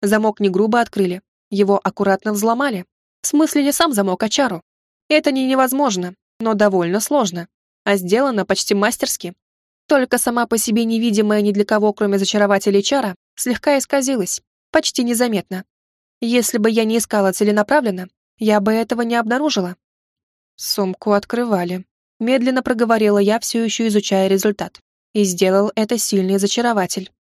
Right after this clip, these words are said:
Моя охранная чара не сорвана, ее аккуратно отвели, а потом вернули на место. «Насколько это вообще возможно?»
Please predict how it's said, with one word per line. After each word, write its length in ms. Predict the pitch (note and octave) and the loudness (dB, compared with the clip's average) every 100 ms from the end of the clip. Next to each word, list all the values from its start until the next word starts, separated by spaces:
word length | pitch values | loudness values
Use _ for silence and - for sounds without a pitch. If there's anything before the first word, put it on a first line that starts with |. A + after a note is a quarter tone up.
| _ | _
Моя 320 | A#3 A3+ A3 | -2 2 2
охранная 480 | G#3 - A3 G#3+ G#3+ | 2 0 0 0 0
чара 260 | G3+ A3 G#3+ | 0 0 2
не 160 | G#3 | 0
сорвана, 520 | G#3 C#4+ B3+ F#3+ F3 F3 _ _ | 0 0 0 -2 -4 -10 _ _
ее 260 | G#3 G#3 G#3 | -2 2 4
аккуратно 500 | G3+ A3 G#3+ G#3 A3+ | 2 2 0 0 -4
отвели, 400 | A3 A#3+ G3+ D#3+ - _ _ | -4 -4 -4 -4 -10 _ _
а 100 | F#3+ | -2
потом 320 | G3+ G3+ D#4 | -2 0 -2
вернули 360 | A#3+ G3 G3+ A#3+ | 0 -2 -2 -4
на 120 | A3 | -4
место. 400 | F3 E3+ - F3+ - _ _ _ _ _ _ - | -4 -6 -8 -10 -14 _ _ _ _ _ _ -2
«Насколько 640 | G#3 G3 - B3 C4 C4 | 2 2 2 0 2 2
это 260 | C4+ C4 | 2 2
вообще 360 | B3+ B3+ - B3+ | 2 0 0 0
возможно?» 580 | B3 A#3+ E3+ D3+ D3+ | 0 0 -2 -2 -6